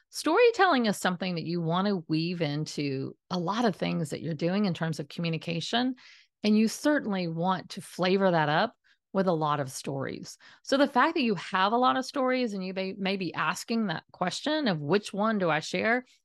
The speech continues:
is actually a really good thing. So, uh, you're gonna be able to share a lot of them. We definitely have a criteria that we wanna measure those stories against, which I will dive into when I do this training on the podcast coming up. But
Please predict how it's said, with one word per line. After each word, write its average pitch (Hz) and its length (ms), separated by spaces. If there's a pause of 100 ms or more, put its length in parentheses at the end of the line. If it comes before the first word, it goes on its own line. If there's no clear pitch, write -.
is 214 240
actually 226 400
a 170 60
really 156 560
good 143 280
thing. - 280 (340)
So, 190 320 (720)
uh, - 40
you're 208 360
gonna 262 160
be 262 140
able 247 120
to 226 60
share 226 240
a 214 60
lot 185 300
of 202 140
them. - 260
We 175 140
definitely 196 440
have 180 360
a 170 80
criteria 240 800
that 190 180
we 175 120
wanna 160 240
measure 214 480
those 165 220
stories 165 460
against, 151 480
which 165 140
I 151 100
will 143 140
dive 143 320
into 226 360
when 175 120
I 156 80
do 151 120
this - 200
training 185 420 (280)
on 233 140
the 233 60
podcast 180 500
coming 180 220
up. 233 240
But 180 180